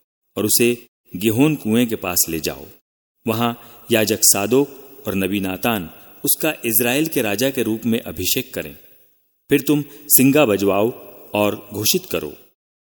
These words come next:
'राजा सुलेमान की जय।' इसके बाद तुम उसके साथ आओ और वो मेरे सिंहासन पर बैठेगा और मेरे स्थान में राजा होगा,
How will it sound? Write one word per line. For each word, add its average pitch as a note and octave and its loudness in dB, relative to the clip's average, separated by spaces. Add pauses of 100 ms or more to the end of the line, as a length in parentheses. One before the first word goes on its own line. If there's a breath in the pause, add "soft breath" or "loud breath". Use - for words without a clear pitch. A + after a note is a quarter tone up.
(360)
'राजा C#3+ 4
सुलेमान A2+ 2
की F#2+ -8
जय।' E2+ -2 (920)
इसके G#2 2
बाद G2+ -4 (460)
तुम F#3+ 8
उसके F3 2
साथ G#2+ 4 (220)
आओ A2 2 (540)
और A#2 4
वो B2+ 8
मेरे A#2 4
सिंहासन A#2 2
पर B2 -2
बैठेगा D#2+ -8 (800)
और A#2 2
मेरे A#2 4
स्थान B2 2
में B2+ 4 (340 loud breath)
राजा G2 2
होगा, D#2+ -10